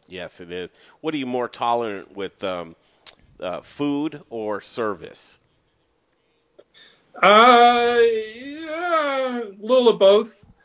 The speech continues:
Speaker 2: <laughs>
Speaker 1: Little both.
Speaker 2: How's that for a bad answer?
Speaker 1: Yeah. Have you ever,
Speaker 2: I
Speaker 1: have you ever walked out of a place because you just, y-, y-, you weren't see-, you, you,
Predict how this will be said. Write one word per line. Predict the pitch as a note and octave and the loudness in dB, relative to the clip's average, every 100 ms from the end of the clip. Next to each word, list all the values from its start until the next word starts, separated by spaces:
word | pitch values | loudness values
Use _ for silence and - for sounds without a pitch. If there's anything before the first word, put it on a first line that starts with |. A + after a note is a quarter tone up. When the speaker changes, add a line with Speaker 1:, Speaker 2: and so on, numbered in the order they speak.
| _ A3+ | _ -10
Speaker 2:
<laughs> | A#3 B3+ - C4+ - B3 B3 _ _ | -4 -6 -2 -4 -2 -8 -8 _ _
Speaker 1:
Little | G#2+ G3 - | -8 -6 -4
both. | G2 G2+ | -4 0
Speaker 2:
How's | G3+ F3+ | 0 2
that | A3+ - | -2 -2
for | F3 | -4
a | F3 | -8
bad | E3 D#3+ | -6 -6
answer? | D#3+ _ _ _ | -8 _ _ _
Speaker 1:
Yeah. | - E3 - G#3+ - | -8 -8 -8 -18 -4
Have | D3+ C#3 | -4 -2
you | D3+ | 2
ever, | G3+ | 2
Speaker 2:
I | G3 - - _ | 2 -2 -16 _
Speaker 1:
have | - D3 | -8 -6
you | D3 | -4
ever | D3 C#3 | -4 -2
walked | C3 C3+ - | 0 -2 -2
out | B2+ B2+ | -4 -4
of | C3 | -6
a | C3 | -8
place | - C3+ - | -8 -8 -10
because | A#2+ - A2 A2+ | -14 -10 -10 -12
you | |
just, | G#2 A#2 - _ | -12 -14 -14 _
y-, | G2+ - | -18 -14
y-, | G2+ - | -16 -16
you | G#2+ G#2 | -16 -10
weren't | A2+ G2+ | -10 -10
see-, | - - B2+ - | -18 -16 -14 -12
you, | A2+ | -12
you, | G2 G#2 | -12 -12